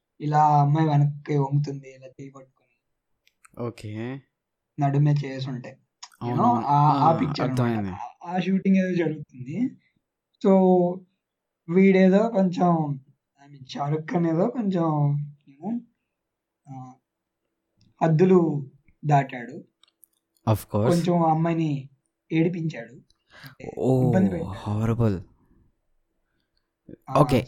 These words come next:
Speaker 1: so
Speaker 2: ఆగు, నేను guess
Speaker 1: నాకు
Speaker 2: చేస్తా.
Speaker 1: అది
Speaker 2: నువ్వు వెళ్ళి
Speaker 1: తెలుసు.
Speaker 2: కొట్టేసావు వెళ్ళి.
Speaker 1: No,
Speaker 2: Fighting
Speaker 1: కొట్టి
Speaker 2: జరిగింది.
Speaker 1: కొట్టేస్తే అది కామన్ గా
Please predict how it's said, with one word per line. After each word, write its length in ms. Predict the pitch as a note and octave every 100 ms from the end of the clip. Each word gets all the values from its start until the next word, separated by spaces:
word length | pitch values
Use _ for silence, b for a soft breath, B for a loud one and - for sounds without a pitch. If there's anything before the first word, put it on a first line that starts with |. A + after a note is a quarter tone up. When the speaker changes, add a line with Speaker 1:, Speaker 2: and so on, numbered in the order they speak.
| -
Speaker 1:
so 100 | C#4
Speaker 2:
ఆగు, 200 | C4+ F3
నేను 220 | C#3 E3 D#3
guess 180 | C#3 -
Speaker 1:
నాకు 100 | F#3
Speaker 2:
చేస్తా. 140 | F#3
Speaker 1:
అది 160 | - -
Speaker 2:
నువ్వు 160 | D#3 D3+
వెళ్ళి 160 | D3+
Speaker 1:
తెలుసు. 60 | E3+
Speaker 2:
కొట్టేసావు 400 | D3 C#3+ C3+ A#2+
వెళ్ళి. 280 | A2+ G#2+ - - _ _ _ _ -
Speaker 1:
No, 140 | D#3+ E3+ E3 D3+ C#3+ - -
Speaker 2:
Fighting 360 | - C3 C#3
Speaker 1:
కొట్టి 40 | C#3
Speaker 2:
జరిగింది. 340 | C3 A#2+ G#2+
Speaker 1:
కొట్టేస్తే 260 | F#2+ E2+ A3
అది 140 | F#3
కామన్ 200 | D#3 D#3
గా 400 | D#3+ F3 E3+ E3